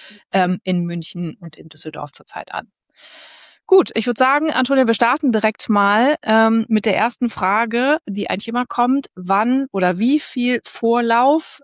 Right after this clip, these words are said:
ähm, brauche ich, wenn ich einen Termin buche, beziehungsweise wann sollte ich meinen, äh, Brautstyling-Termin buchen? Also wirklich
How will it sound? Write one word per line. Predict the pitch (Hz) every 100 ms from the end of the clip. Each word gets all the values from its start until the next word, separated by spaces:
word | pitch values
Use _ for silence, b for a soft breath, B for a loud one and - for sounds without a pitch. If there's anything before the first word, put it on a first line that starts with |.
| -
ähm, | 214 214 220 220 220 196
brauche | 185 208 233 -
ich, | 220 -
wenn | 190
ich | 196
einen |
Termin | 190 180 202 226
buche, | 240 233 202
beziehungsweise | 196 208 - 196 190
wann | 208
sollte | 202 202 202
ich | 202
meinen, | 196 185 190 196
äh, | 190 180 180 -
Brautstyling-Termin | 170 180 196 - - 170 170 170 180 - 180 185 170 165
buchen? | 175 - 175 -
Also | 165 160
wirklich | 185 - 185